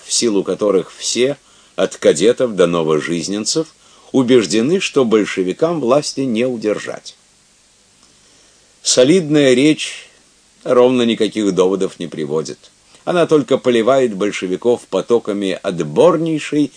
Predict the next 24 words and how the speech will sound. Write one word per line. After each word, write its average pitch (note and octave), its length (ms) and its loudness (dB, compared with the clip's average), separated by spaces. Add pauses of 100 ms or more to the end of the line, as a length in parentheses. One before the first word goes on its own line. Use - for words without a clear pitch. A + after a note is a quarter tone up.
(160)
и A#2 120 2
озлобленнейшей A2+ 1120 2
брани. D#2 580 -2 (920)
Приведенная A#2 640 2
нами A2 240 0
цитата A2+ 460 -2
показывает, F#2+ 640 0
между F2+ 300 -4
прочим, F#2+ 400 -6
как F#2+ 200 -4
глубоко G#2 480 0
неправильно F#2+ 640 0
было D#2+ 220 -4
бы E2 100 -6
думать, B2+ 420 -4 (360)
что D3+ 260 2
вот F3+ 160 0
где F2+ 380 0
речь D#3 500 -2
провоцирует A#2+ 920 4
большевиков D#2+ 720 -6
на F2 140 -6
взятие D#2+ 540 -4
власти. C#2 680 -10